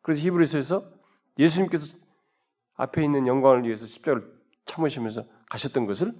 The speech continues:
우리에게 말씀해 그리스도를 바라보라고 합니다. 우리도 그 모범으로 제시한 것처럼 우리에게도 있습니다. 우리에게도 삶에 있어서 주변에 예수 믿는 것에 인해서 모욕당하고 고난이 있고 있지만은 우리들에게도 이것이 있다는 것을 항상 잊지 말아야 돼.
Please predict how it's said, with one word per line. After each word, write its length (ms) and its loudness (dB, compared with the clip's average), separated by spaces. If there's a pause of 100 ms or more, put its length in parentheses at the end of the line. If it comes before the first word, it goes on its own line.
(140)
우리에게 300 -2
말씀해 320 -4
그리스도를 320 -6
바라보라고 460 -2
합니다. 180 -8
우리도 280 -2 (240)
그 140 -8
모범으로 440 0
제시한 340 -8
것처럼 460 -6 (220)
우리에게도 340 -2
있습니다. 360 -18 (380)
우리에게도 600 2
삶에 380 -4
있어서 360 -8
주변에 480 2 (260)
예수 420 2
믿는 320 2
것에 200 -4
인해서 180 -2
모욕당하고 920 -2
고난이 320 4
있고 200 -4
있지만은 720 0 (300)
우리들에게도 760 0
이것이 420 2
있다는 260 2
것을 180 -6
항상 160 -6
잊지 200 -8
말아야 280 -6
돼. 180 -18